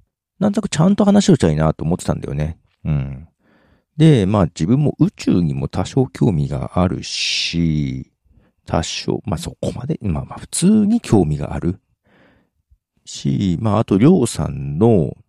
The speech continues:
経歴とかも聞いてみたい気もしつつとかはあったんだけど、まありょうさんも毎日話してるからさ、宇宙のこととかどんどん話してるしさ、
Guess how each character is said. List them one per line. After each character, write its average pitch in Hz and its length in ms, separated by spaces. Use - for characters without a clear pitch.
経 104 280
歴 104 180
と - 120
か 85 100
も 73 120
聞 110 160
い 107 60
て 110 100
み 110 80
た 110 140
い 85 80
気 - 100
も 69 140
し - 100
つ - 120
つ 92 240
と 80 100
か - 100
は 71 80
あ - 20
っ - 40
た - 160
ん 69 40
だ 62 100
け 62 80
ど、 69 300
ま 90 100
あ - 20
り 123 80
ょ 190 40
う 202 40
さ - 100
ん - 20
も 76 80
毎 113 160
日 - 160
話 82 220
し - 20
て 87 60
る 73 100
か - 80
ら - 80
さ、 - 160
宇 110 120
宙 127 120
の 87 80
こ - 60
と - 100
と 69 80
か 69 80
ど 98 100
ん 90 40
ど 78 80
ん - 20
話 69 220
し - 20
て 69 80
る 58 80
し - 60
さ、 - 340